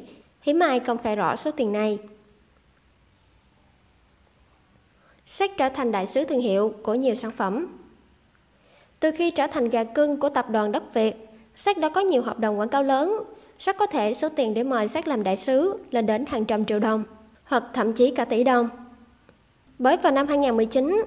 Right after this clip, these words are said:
khi Sách còn hoạt động với K S M, một người thân thiết tiết lộ rằng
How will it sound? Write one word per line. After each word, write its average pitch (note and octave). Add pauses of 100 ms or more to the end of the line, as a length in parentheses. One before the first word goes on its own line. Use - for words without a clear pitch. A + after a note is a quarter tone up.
(200)
khi D4
Sách F#4
còn C4
hoạt B3
động G3+
với A#3+
K C4+ (240)
S B3+
M, C4 (640)
một C#4
người C4
thân D4+
thiết F#4+
tiết G#4
lộ A3
rằng A3+